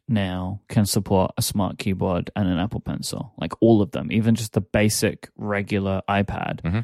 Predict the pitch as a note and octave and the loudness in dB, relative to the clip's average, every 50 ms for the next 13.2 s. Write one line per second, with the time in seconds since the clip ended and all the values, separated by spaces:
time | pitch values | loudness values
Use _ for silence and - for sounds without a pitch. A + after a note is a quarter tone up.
0 | - - - - G2+ - G2+ G2 F2+ - - - - F2 F2 - - - F#2+ G2 | -4 -4 -2 -2 0 4 4 4 4 4 0 -2 -2 -2 -2 -2 -2 0 4 4
1 | A2 C#3 D3 A2+ - - G2+ F2+ D#2+ - - _ - - - - D2+ D2 - - | 6 4 4 2 0 -2 -2 -2 -4 -6 -12 _ -18 -18 -14 -14 -14 -14 -14 -16
2 | - - - - - - - - - F#2 - - _ - - A2+ G2 - - - | -16 -12 -12 -14 -14 -14 -16 -10 -10 -10 -10 -10 _ 6 6 6 6 4 -2 2
3 | - D#3+ C#3 C3+ C3 - A#2 A#2 A2+ - A#2 G#2 F#2+ G2+ F#2 F#2 F#2 F2+ F2+ F2+ | 6 6 6 6 6 4 2 2 2 2 0 0 0 -2 -4 -2 -2 -4 -4 -4
4 | - - F2+ F2+ - - - D2+ E2 D#2+ D#2 - - - - - D2 - _ - | -4 -4 -4 -4 -4 -4 -4 -6 -4 -4 -4 -6 -6 -4 -2 -2 -2 -4 _ -10
5 | - - - - - - - - B1 - - - - - - G2 A#2+ A#2 A2+ A2 | -14 -14 -12 -12 -14 -14 -14 -14 -16 -16 -16 -18 -16 -8 0 6 8 10 10 10
6 | - A2 G2 F2+ F#2+ F#2+ F#2 F2+ F2+ F2+ F2+ - - - - - - - - G#2+ | 8 4 2 2 2 -2 -2 0 -2 -2 -2 -4 -6 -10 -20 -20 -12 -4 -2 0
7 | A#2 G2 F#2 - - G2 F#2 F#2 F2 D#2 D2+ - - G2 F#2 F2+ F2 - E2+ D#2+ | 0 0 -2 -2 -2 -2 -2 -2 -4 -6 -6 -2 0 0 0 0 -4 -6 -8 -6
8 | - - F#2 E2 - - G2 F2+ F2+ F#2+ - - - - - - - - - A2+ | -4 -4 -6 -4 -4 -2 0 0 0 -2 -4 -8 -8 -8 -8 -8 -8 -10 -4 -2
9 | A#2+ A2 A2+ A2+ A2+ - A2 A2 A2 A#2 G#2+ A#2 A#2+ A#2 A#2 A2 G#2 F#2+ - G2+ | 0 2 2 2 2 2 -2 -2 -2 0 2 2 2 2 2 2 2 2 2 2
10 | G#2 G2+ - G2 F#2 F#2 F2+ F2+ - - - _ - - _ _ - - A2+ G#2 | 0 0 0 -2 -6 -6 -8 -10 -10 -12 -16 _ -20 -20 _ _ 0 2 2 2
11 | - - G#2+ A#2 A#2+ A#2 - - - F#2+ - A2+ A2+ - - - F#2 F2+ - - | 4 6 6 8 8 6 4 0 -4 -2 2 2 2 2 0 -2 -6 -4 -4 -6
12 | - - - - - - A#2+ - _ - - - A2 - - G2+ G2+ - A#2 A2 | -8 -8 -8 -8 -8 -8 -10 -10 _ -6 -2 2 2 4 4 2 2 4 2 2
13 | F2 - - - | 2 0 -8 -16